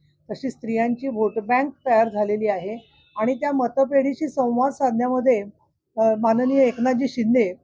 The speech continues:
यांनी केलेल्या कामामुळे, अ, जसं एक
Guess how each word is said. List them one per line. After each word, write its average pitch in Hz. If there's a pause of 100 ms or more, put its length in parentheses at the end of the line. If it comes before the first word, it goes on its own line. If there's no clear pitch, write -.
यांनी 220 (580)
केलेल्या 254
कामामुळे, 247 (460)
अ, 226
जसं 269 (100)
एक 254